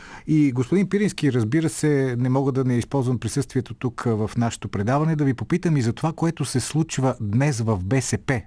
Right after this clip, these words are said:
защото вие и като, и като политика, и както и нашите повече слушатели знаят, и родово сте свързан с левите идеи, с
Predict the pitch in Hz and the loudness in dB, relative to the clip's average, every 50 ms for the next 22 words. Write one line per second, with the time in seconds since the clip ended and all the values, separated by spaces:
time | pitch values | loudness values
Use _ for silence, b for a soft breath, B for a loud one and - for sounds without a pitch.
0 | - 104 98 98 101 - - 151 151 - - 131 110 B B B B - 113 107 | -6 -6 -4 -4 -4 -2 -2 -2 0 0 0 -2 -2 B B B B -4 0 2
1 | 156 160 147 135 - - 156 151 143 - - 127 - 139 127 107 92 B B B | 4 4 4 2 2 2 2 2 2 0 -2 -2 0 2 0 0 0 B B B
2 | B - 120 151 - - 127 - 127 - - 120 117 107 104 - - 175 185 - | B -4 -2 0 0 0 0 0 -2 0 2 2 2 2 2 0 0 -2 0 2
3 | 151 127 120 - 139 135 - - - 127 123 117 120 113 113 117 110 120 120 113 | 0 0 0 0 -2 -4 -4 -4 -2 -2 0 0 2 2 2 2 2 2 2 0
4 | - - 120 - - 131 120 113 95 - - - 101 - 120 113 - - 110 104 | -2 -4 -6 -2 0 0 0 0 -2 -4 -8 -10 -4 -2 -2 -2 0 0 -2 0
5 | 95 95 117 - 139 135 - - - 101 104 131 165 180 160 151 120 117 135 135 | 0 2 2 2 0 0 0 0 0 2 4 4 2 2 2 2 2 2 0 -2
6 | - - - 127 110 - 123 127 120 113 117 107 95 - 95 - - 107 110 127 | -4 -4 -4 -4 -2 -2 0 0 2 2 2 0 0 -2 -4 -4 -2 0 2 2
7 | 135 139 143 - - 151 147 139 143 143 143 143 131 - - - 85 78 - - | 2 2 0 0 0 0 2 2 2 2 2 2 0 -2 -4 -6 -8 -8 -8 -8
8 | - | -4